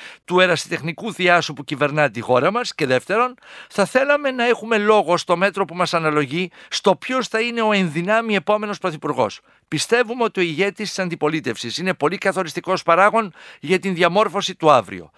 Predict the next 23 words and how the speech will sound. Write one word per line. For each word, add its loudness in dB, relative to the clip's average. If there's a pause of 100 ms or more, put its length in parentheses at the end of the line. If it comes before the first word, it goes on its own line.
(160)
Το 6
αύριο, 6
έστω 2
και -14
καθυστερημένα, 0
αναγκαστικά 2
θα -2
έρθει. -4 (220)
Με 2
εκτίμηση -2
τάδε 4
τάδε. -2
Ιστερόγραφο, 0 (220)
αν 4
σας -6
είναι 0
εύκολο, 2
ας 2
μην -2
αναφερθεί 0
το 0
ονοματεπώνυμό 0
μου». -12